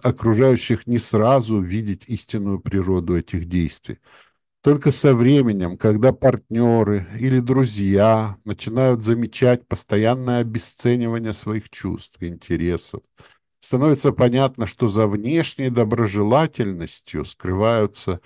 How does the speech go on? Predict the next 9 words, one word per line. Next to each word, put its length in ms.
эгоистичные 840
мотивы 580
и 40
потребность 580
в 40
постоянном 720
внимании. 800
В 160
итоге 540